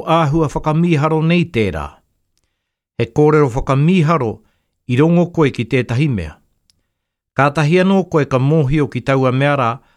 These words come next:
ā, kua ki koe, ine. Nā,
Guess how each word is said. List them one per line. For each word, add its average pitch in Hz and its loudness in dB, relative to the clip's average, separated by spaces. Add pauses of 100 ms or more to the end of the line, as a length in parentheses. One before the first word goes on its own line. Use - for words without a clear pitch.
(240)
ā, 135 2 (420)
kua 131 -4
ki 180 -4
koe, 110 -4 (880)
ine. 180 2 (1800)
Nā, 127 2